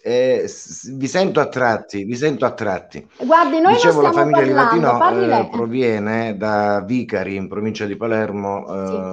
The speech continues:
Speaker 2: Sì.
Speaker 1: nel secolo diciottesimo, però ovviamente la,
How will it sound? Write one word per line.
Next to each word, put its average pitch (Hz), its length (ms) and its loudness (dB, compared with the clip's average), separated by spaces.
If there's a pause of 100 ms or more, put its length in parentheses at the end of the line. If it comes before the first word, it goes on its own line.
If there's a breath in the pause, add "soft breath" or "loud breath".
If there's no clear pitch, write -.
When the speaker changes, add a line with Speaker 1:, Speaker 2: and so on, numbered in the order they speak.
Speaker 2:
Sì. 92 60 -10
Speaker 1:
nel 98 160 -8
secolo 95 920 -4
diciottesimo, 95 840 -6 (460 soft breath)
però 143 180 0
ovviamente 113 540 0
la, 107 200 -2